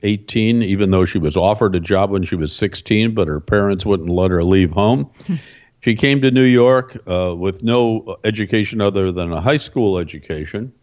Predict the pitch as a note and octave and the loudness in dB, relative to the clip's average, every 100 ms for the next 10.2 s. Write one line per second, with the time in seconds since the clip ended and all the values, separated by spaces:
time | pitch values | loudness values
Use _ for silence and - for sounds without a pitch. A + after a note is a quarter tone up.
0 | _ - _ _ _ F2+ F2+ F2 F2 E2+ | _ -20 _ _ _ 0 2 2 0 2
1 | G2 - G2 - F2 - B2 A2+ - A#2+ | 2 2 -2 -4 -8 0 0 0 -2 2
2 | A#2 A2+ F#2 F#2+ D#2 F#2+ G2+ G#2+ G2+ G#2 | 2 0 -6 -10 -2 0 2 2 2 0
3 | G#2 - G#2+ G2 F#2+ F2 E2+ D#2 D2+ D2 | -2 -2 0 0 0 -2 -2 -2 -2 -4
4 | D2+ D#2+ D#2 E2 G2 G#2 G2+ F2+ F2+ F2 | -4 -4 -4 0 2 2 2 2 2 4
5 | A#2 A2+ B2 A#2 A2 A#2 C3 _ - _ | 2 2 0 2 4 2 -2 _ -20 _
6 | G2 F2 F2 F#2 F#2 F2+ - G#2+ G2 F#2 | -2 0 0 0 0 0 2 2 2 2
7 | F2+ G2+ A#2+ D3+ - - - _ - A2 | 2 4 2 0 -8 -20 -20 _ -2 0
8 | C3+ B2+ B2 B2 B2 A#2 G#2+ - C#3+ C3+ | 2 2 2 2 2 0 -4 -2 0 0
9 | A#2+ B2+ A#2+ A#2+ G#2+ G2+ F2 G2 A2+ G#2+ | 0 0 0 0 -2 -6 -2 2 2 -2
10 | - | -12